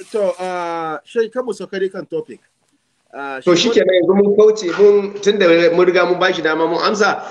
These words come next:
Speaker 2: shikenan, mun ajiye wannan. Amma a gurguje, ka sani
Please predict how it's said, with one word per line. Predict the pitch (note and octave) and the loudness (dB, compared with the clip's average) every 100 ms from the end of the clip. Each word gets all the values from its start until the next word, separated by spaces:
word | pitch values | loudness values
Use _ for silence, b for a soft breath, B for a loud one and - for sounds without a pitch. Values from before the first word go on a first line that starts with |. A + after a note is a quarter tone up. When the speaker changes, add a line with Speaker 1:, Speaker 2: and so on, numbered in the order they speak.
| B | B
Speaker 2:
shikenan, | - - E3 E3 C3+ C3+ | -6 -4 0 0 0 -2
mun | D3+ | -2
ajiye | F3+ E3 C#3+ C#3 | 0 0 2 2
wannan. | A#2+ G#2+ G2 | 2 -2 -4
Amma | C3 E3+ F#3+ | 0 0 2
a | F3 | 0
gurguje, | D3 C#3 C3 C#3 E3+ D#3+ - - - | -2 -4 -6 -2 0 -2 -10 -18 -8
ka | B2 | -4
sani | - F#3+ F3 | 0 2 2